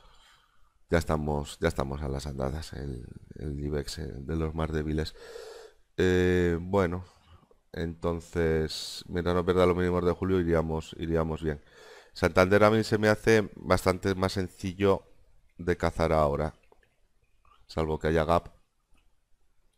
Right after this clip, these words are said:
porque aquí sí o sí, si hiciera este escenario, tiene que pasar por este nivel,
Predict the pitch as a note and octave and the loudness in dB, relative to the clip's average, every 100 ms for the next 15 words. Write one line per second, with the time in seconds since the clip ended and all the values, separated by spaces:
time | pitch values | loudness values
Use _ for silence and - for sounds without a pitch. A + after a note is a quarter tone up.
0 | _ _ _ _ - - D#2+ - D#2 - | _ _ _ _ -10 -6 -4 -2 -2 -2
1 | F2 - F2+ E2+ - G2 G2 _ _ _ | -6 -2 0 0 -2 -6 -6 _ _ _
2 | - D#2 E2 E2 E2 E2 F2 E2+ E2 E2 | -12 -6 0 0 0 -4 -2 -2 0 -2
3 | E2 D2+ C#2 D2 D2 - - - - - | -4 -4 -6 -8 -10 -12 -20 -20 -20 -20
4 | _ _ - E2 D#2 D2 D2 C2 C2+ | _ _ -8 -6 -6 -8 -8 -8 -10